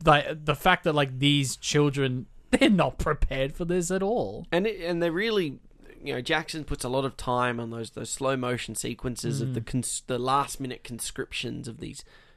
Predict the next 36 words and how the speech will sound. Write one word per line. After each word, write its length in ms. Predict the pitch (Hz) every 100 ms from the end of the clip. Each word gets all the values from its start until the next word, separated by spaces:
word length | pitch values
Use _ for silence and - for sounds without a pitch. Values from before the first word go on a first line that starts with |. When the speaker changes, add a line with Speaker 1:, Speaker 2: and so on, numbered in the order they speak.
| -
Speaker 2:
children 580 | - 131 123 113 120 113
and, 220 | 113 107
and 140 | 127 131
old 300 | 139 135 127
men 420 | 117 120 120 117
and 220 | 113 113 113 -
Speaker 1:
Yeah. 220 | 147 - - -
Speaker 2:
um, 380 | - - 123 127
that 200 | - 151
does 220 | 147 156 147
lead 180 | 160 147
to, 120 | 156
like 160 | 135 139
I 40 |
said, 200 | 135 170
that, 160 | 131 - -
that 160 | - -
only 300 | 139 143 135
real 180 | 127 120
conflict 400 | 135 127 131 -
we 140 | 127
see 260 | - 131 123
within 560 | 117 - 123 123 113 - - _ _ _ _ -
that 300 | 131 - -
trio, 680 | - 139 180 131 - - - -
and 120 | 131
that's 200 | - -
when 140 | 117
Legolas 580 | 117 123 127 117 - -
kinda 240 | 120 120
goes, 180 | 113 117
"It's 140 | 117 -
hopeless." 640 | 135 - - - - -
There's 180 | - 127
just 280 | - - -
no 380 | 131 127 120